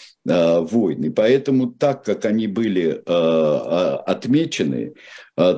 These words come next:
то в особенности, в особенности Ширкух, э, э, дядя,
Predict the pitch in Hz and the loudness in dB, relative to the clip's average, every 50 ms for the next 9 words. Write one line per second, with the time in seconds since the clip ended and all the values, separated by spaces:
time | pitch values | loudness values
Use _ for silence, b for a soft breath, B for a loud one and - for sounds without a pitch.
0 | - - 120 120 113 110 101 92 113 120 117 - - 151 156 135 117 101 82 78 | 2 2 2 4 4 4 4 4 2 2 2 0 2 2 2 4 2 2 2 2
1 | 76 71 - - - - 69 65 - - B B B B B B B 71 78 82 | 0 -2 -6 -8 -6 -4 -2 -2 -2 -4 B B B B B B B -2 2 2
2 | 95 95 - - 147 135 117 117 110 107 101 - - - 101 95 90 - - 113 | 2 2 2 2 2 4 4 4 2 2 0 0 -2 -2 -2 -2 0 0 0 0
3 | 104 90 - - 120 117 104 82 - - - 85 76 76 73 71 71 69 - - | 0 -2 -2 -2 0 0 0 -2 -6 -4 0 2 2 4 4 2 2 0 0 -2
4 | 73 71 71 69 71 71 71 69 69 71 71 69 67 64 - 90 87 78 71 62 | -2 0 0 2 2 2 0 0 2 0 0 0 -2 0 0 2 2 2 0 -2
5 | 65 62 55 50 - | -2 -4 -4 -4 -6